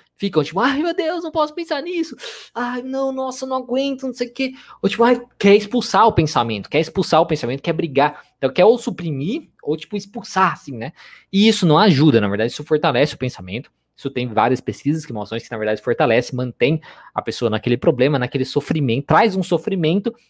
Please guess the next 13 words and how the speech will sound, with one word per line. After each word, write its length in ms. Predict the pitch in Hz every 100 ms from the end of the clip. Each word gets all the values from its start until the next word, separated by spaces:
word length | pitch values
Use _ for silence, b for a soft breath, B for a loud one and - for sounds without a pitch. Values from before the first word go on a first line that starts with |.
| _
e 60 | 156
mantém 300 | 190 185 170
a 40 |
pessoa 380 | 165 170 131 127 - _ _ _ _ _ -
naquilo 380 | 131 131 135 127
tudo. 300 | 131 151 - B B _
Então, 100 | 113
na 120 | 156
realidade, 500 | 185 196 143 143 160
é 20 |
tentar 320 | 156 143 139
basicamente 400 | 147 151 143 139
aumentar, 460 | 135 143 131 151